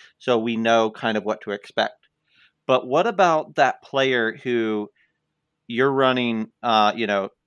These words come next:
Tomb of Annihilation, and they go pick up a second copy and read through?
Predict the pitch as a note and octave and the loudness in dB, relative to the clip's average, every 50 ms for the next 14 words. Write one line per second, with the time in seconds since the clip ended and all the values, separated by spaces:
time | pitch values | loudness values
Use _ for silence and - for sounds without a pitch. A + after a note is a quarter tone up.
0 | _ _ _ _ - - C#3+ B2+ B2 G#2+ A2 G#2+ A2 G#2+ G#2+ G#2 G#2 A2+ B2 C3 | _ _ _ _ -10 -8 -6 -4 -4 -4 -2 -2 0 0 2 2 2 2 2 2
1 | A#2 - - A2 G2 G2 G2 - _ A#2 A2+ A2+ A2 A#2 A#2+ A#2+ A#2+ A#2 A#2 A#2 | 0 -4 -8 -10 -10 -12 -14 -12 _ -6 -4 0 2 2 4 4 2 2 0 -2
2 | A#2 _ _ _ _ _ _ _ _ _ _ _ - A#2+ A2 - - - - - | -4 _ _ _ _ _ _ _ _ _ _ _ -4 -4 -4 -4 -6 -10 -10 -10
3 | A2 - A2 G#2 - - A2 G#2+ G#2+ G2+ - - - A#2+ A#2 A#2+ - - F#2+ F2 | -10 -10 -10 -10 -6 -4 -4 -4 -6 -12 -14 -4 0 0 2 2 0 -6 -12 -14
4 | - - _ _ _ _ _ _ _ _ _ _ _ _ _ _ _ _ _ _ | -18 -20 _ _ _ _ _ _ _ _ _ _ _ _ _ _ _ _ _ _
5 | - A#2 G#2 G2 F#2 G#2 G2 G2 E2+ _ - A2 A#2 A2 - | -12 -10 -10 -8 -8 -8 -8 -10 -12 _ -8 -4 -4 -4 -6